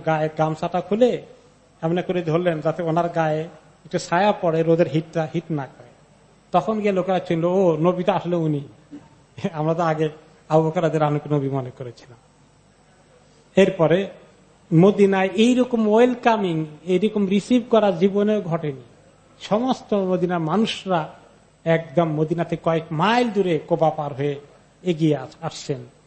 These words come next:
এমন কোন মেহমানকে মদিনা জিন্দেগিতে এইভাবে বরণ করা হয়নি, যেভাবে ওমরকে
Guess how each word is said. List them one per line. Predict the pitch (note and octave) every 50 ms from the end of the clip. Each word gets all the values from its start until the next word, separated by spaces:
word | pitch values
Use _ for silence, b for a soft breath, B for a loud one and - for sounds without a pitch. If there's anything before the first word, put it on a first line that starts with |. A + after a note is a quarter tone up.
| _ _ _ _ _
এমন | - E3+ F#3+ A3 A#3 G#3+
কোন | G3+ - A3+ A3 A3
মেহমানকে | G#3+ G#3 G3+ F#3+ G#3 G#3+ G#3+ G#3 G3+ G#3 G#3
মদিনা | G3 G3 F#3+ F#3 F#3+ F#3+ F3+ E3+
জিন্দেগিতে | D#3 D#3+ F#3 F#3+ F3 F3+ E3 F3 E3+ - G3+
এইভাবে | F#3+ E3+ E3 E3 D#3 D#3+ D3
বরণ | D#3 D#3+ D#3 D3+ D3 C#3+
করা | C#3 - C#3+ C3+ C3
হয়নি, | B2+ C3+ C#3 C3 B2+ B2 A#2+ A#2 - _ _ _ _ _ _ _ _ _ -
যেভাবে | D3 C#3+ D#3 D3+ D3+
ওমরকে | D3 C3+ C#3+ C#3+ C#3 - -